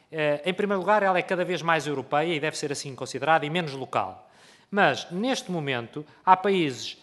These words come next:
da dimensão de Portugal, como a Holanda ou a Irlanda ou a Bélgica, que até é mais pequena, onde isto já se aplica, as tais taxas supletivas, mas se houvesse dúvidas quanto à dimensão do mercado poder funcionar,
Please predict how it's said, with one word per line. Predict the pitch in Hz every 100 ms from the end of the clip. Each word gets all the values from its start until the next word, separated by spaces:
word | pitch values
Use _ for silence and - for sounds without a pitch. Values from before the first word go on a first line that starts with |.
| - -
da | 151 233
dimensão | 214 202 196 190 226
de | -
Portugal, | 190 - 151 120 110 - - -
como | 175 175
a | 160
Holanda | 156 214 196 160
ou | 165
a |
Irlanda | 165 151 151 156 123 113 107
ou | 185 175
a | 151
Bélgica, | 156 139 110 117 -
que | -
até | 127 139
é |
mais | 139 139
pequena, | - 156 135 123 120 - - -
onde | 165 185
isto | -
já | 165 151
se | 151
aplica, | - 127 113 139 190 - _
as | 135
tais | - 156 -
taxas | 151 -
supletivas, | - 147 143 131 123 113 170 - - -
mas | 175 -
se |
houvesse | 196 247 226 180
dúvidas | 233 254 151 120 113
quanto | 185 175
à | 175
dimensão | 180 175 160 175 147 120 - - -
do | 151
mercado | 165 151 180 156 127
poder | - 165 190 135 - -
funcionar, | - - 185 - 151 131 117 120 175